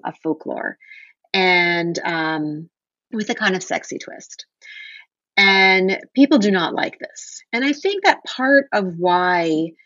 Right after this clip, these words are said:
um, the, the law kind of comes after her, because her writings weren't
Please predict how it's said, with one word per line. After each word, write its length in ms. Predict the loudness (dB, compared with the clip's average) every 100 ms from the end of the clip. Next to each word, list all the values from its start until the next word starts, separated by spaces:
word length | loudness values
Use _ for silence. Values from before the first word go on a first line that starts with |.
| _ _
um, 580 | -4 -2 -2 -2 -6 -8 -14 _ _
the, 320 | 2 4 4 2
the 80 | 0
law 420 | 0 2 0 0
kind 140 | -6
of 80 | -8
comes 260 | -6 -6 -6
after 380 | -6 -6 -2 -2
her, 200 | -2 -4
because 280 | -4 -4 0
her 100 | 2
writings 400 | 2 2 0 -2
weren't 340 | -4 -4 -6